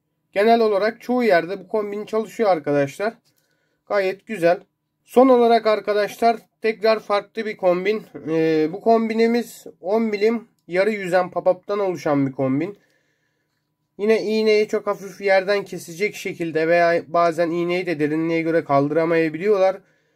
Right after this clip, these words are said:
Şunu da belirteyim arkadaşlar. İki metrede, e, suyun içerisinde kendini kaldıran bir papap yirmi metrede iğneyi kaldırabilir. Aklınızda bulunsun. Basınçla alakalı bir durum arkadaşlar bu.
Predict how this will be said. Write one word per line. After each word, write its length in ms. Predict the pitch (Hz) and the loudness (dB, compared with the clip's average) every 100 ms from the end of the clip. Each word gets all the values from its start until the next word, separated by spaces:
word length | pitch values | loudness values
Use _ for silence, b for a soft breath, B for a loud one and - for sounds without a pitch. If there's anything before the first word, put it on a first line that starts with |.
| _ | _
Şunu 240 | _ 190 196 | _ -8 -4
da 120 | 196 | -4
belirteyim 440 | 196 196 190 208 | -4 -6 -6 0
arkadaşlar. 720 | 202 175 165 160 147 - 185 - _ _ _ _ _ _ _ _ _ _ _ _ _ _ _ | 0 0 0 -2 -2 -2 -4 -4 _ _ _ _ _ _ _ _ _ _ _ _ _ _ _
İki 200 | 160 147 | -6 0
metrede, 680 | 226 220 220 214 208 214 214 _ - | 2 2 0 -2 0 0 -2 _ -12
e, 280 | 156 156 156 | -6 -4 -6
suyun 300 | - 190 196 | -8 -10 -10
içerisinde 760 | 190 196 180 185 196 190 190 | -2 0 0 -4 -6 -6 -4
kendini 400 | - 160 175 190 | -4 -2 -4 -2
kaldıran 560 | 190 180 170 165 170 170 | 2 2 2 -2 -2 -4
bir 100 | 160 | -4
papap 420 | 170 165 170 - _ _ _ _ _ _ _ | -2 -2 -4 -6 _ _ _ _ _ _ _
yirmi 260 | 143 151 190 | -6 -4 0
metrede 600 | 190 175 - 151 160 196 143 - | 2 0 0 0 0 -2 -6 -12
iğneyi 380 | 147 147 160 | -4 0 0
kaldırabilir. 800 | 160 156 156 160 170 175 165 165 _ _ | 0 -2 0 0 0 0 -4 -6 _ _
Aklınızda 600 | 147 139 151 165 147 160 | -6 -6 -6 -6 -2 -2
bulunsun. 580 | 160 175 160 - 180 185 _ _ _ _ | 0 -2 -4 -4 -4 -6 _ _ _ _
Basınçla 580 | 151 170 170 214 214 214 | 0 0 2 -2 0 0
alakalı 520 | 202 208 196 214 208 | 2 2 0 -2 -2
bir 120 | 202 | -4
durum 220 | 175 214 214 | -4 0 0
arkadaşlar 760 | 202 180 165 160 147 160 160 | 0 0 -2 -2 -4 -4 -4
bu. 180 | 190 220 | -4 -6